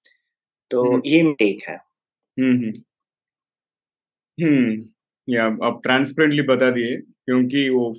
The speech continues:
Speaker 2: fear of missing out और फ्लॉन्टिंग, ये दिखाना का जरूरत
Speaker 1: फोमो,
Speaker 2: हो गया है।
Speaker 1: फोमो।
Speaker 2: फोमो और फ्लॉन्टिंग भी।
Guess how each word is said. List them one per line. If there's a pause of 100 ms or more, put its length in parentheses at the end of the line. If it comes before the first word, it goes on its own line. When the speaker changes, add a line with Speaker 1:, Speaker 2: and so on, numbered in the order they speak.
Speaker 2:
fear
of
missing
out
और
फ्लॉन्टिंग, (160)
ये
दिखाना
का
जरूरत
Speaker 1:
फोमो,
Speaker 2:
हो
गया
है।
Speaker 1:
फोमो।
Speaker 2:
फोमो
और
फ्लॉन्टिंग
भी।